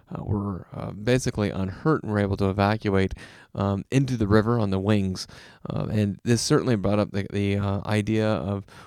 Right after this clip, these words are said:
what is environmental hypothermia. We talk a lot about hypothermia now in regards to its therapy, and we've recently had a discussion, uh, in a podcast on the use of hypothermia, uh, for the post-cardiac, uh,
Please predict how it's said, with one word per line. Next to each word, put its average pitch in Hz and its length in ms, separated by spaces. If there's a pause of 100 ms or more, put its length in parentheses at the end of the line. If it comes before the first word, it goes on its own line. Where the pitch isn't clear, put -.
what 123 180
is 107 120
environmental 101 580
hypothermia. 98 640
We 95 140
talk 160 320
a 120 60
lot 107 260
about 92 180
hypothermia 101 600
now 95 300 (340)
in 104 120
regards 101 480
to 101 200
its - 280
therapy, 123 500
and 87 100
we've 98 200
recently 113 400
had 101 140
a 95 40
discussion, 98 680 (440)
uh, - 260
in 101 80
a 98 40
podcast 101 720
on 98 280 (340)
the 110 100
use 107 400
of 98 380
hypothermia, 98 760 (420)
uh, 107 220
for - 140
the 95 260
post-cardiac, 101 880
uh, 92 160